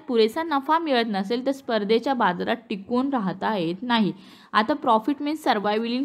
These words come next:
competitive environment. आता तुम्हाला प्रॉफिटमध्ये महत्त्वाचं आहे, जसं की आता तुम्हाला सर्व्हायव्हल म्हणजे काय, तर व्यवसायात टिकून राहणे. It helps to the business to continue the exist in the market. म्हणजे तुम्हाला मार्केटमध्ये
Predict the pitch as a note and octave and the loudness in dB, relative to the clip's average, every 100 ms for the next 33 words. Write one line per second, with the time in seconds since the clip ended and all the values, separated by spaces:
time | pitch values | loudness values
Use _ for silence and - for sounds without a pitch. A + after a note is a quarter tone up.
0 | C4+ G#3+ F#3+ G3+ G#3 B3+ C4 C4 C4 A#3 | 2 2 2 -4 -4 -2 -2 2 2 2
1 | F#3 F#3 G3+ A3+ A#3+ B3+ G#3+ F#3+ B3 - | -2 -6 -6 -4 -4 -2 -2 -2 -4 -6
2 | A#3+ A3 G#3+ G3+ A3+ A#3 A3+ A#3+ D4+ E4+ | -6 -2 -2 0 0 0 0 2 2 2
3 | D4+ - F3 - - - - B3+ C#4 E4 | 0 0 -2 -6 -20 -16 0 2 2 0
4 | D#4 E4 E4 E4 C#4+ D4+ D#4+ C4 G#3 A#3+ | 2 2 2 0 0 0 2 2 2 0
5 | A3+ F3+ F3+ G#3 C4 C#4 C#4+ C#4 A#3 G3 | 0 -2 -2 -2 2 2 2 0 0 0
6 | B3 C4 C4+ D4+ E4 D#4+ G#3+ F3+ - - | 0 -2 -2 -4 -2 -2 -2 -2 -10 -10
7 | - D4+ E4 C#4 D4 D#4 - E4 E4 B3+ | 0 2 2 2 2 2 0 0 0 2
8 | A#3+ A3 C#4 - D#4 B3+ G#3+ G#3 A#3+ B3 | 0 0 -4 -4 0 2 2 0 0 0
9 | C#4 A#3 F3+ A3+ B3 A3+ G#3 B3 A3+ G3 | 2 2 0 -2 -4 -2 0 0 0 0
10 | F#3 F#3+ A#3+ A#3 A3+ B3 A#3 F#3+ F#3+ A#3 | -2 0 0 0 0 0 2 0 0 -4
11 | A3+ A3+ | -4 -6